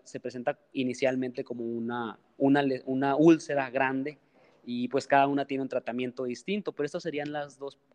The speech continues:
que considero que serían más importantes eh, que estemos al pendiente. Herpes por su gran frecuencia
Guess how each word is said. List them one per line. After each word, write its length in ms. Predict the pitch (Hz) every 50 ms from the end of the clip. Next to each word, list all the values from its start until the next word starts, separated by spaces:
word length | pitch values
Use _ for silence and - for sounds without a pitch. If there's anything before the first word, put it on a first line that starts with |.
| _ -
que 340 | - 143 135 131 127 120 -
considero 480 | - 139 131 123 - 127 127 131 135
que 100 | 131 135
serían 360 | - - 131 123 131 131 131 131
más 220 | 135 131 - -
importantes 880 | 143 135 - 131 123 - - 123 120 117 - 123 120 113 - - - _ _ _ _ _ _ _ _ - - - -
eh, 240 | 131 123 120 113 110
que 140 | - - 117
estemos 300 | 110 - 135 131 131 -
al 100 | 123 -
pendiente. 520 | - 123 135 165 190 185 - - 92 - _ - - - - _ -
Herpes 380 | 151 165 170 - - 175 -
por 140 | - 156 139
su 120 | - 147
gran 220 | 139 151 151 147 143
frecuencia 600 | 170 160 - - 165 165 165 156 - 190 196